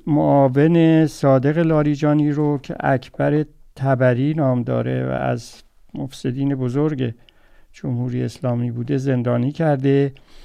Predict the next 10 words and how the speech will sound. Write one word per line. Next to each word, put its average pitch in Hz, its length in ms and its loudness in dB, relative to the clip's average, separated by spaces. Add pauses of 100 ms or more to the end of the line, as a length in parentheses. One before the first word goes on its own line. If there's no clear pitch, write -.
(580)
و 147 240 2
برادر 143 840 4
حسن 143 460 0
روحانی 147 560 2
رو 147 80 2
هم 147 120 0
به 139 160 -4
اسم 135 460 -4
حسین 143 380 -2
فریدون، 131 800 0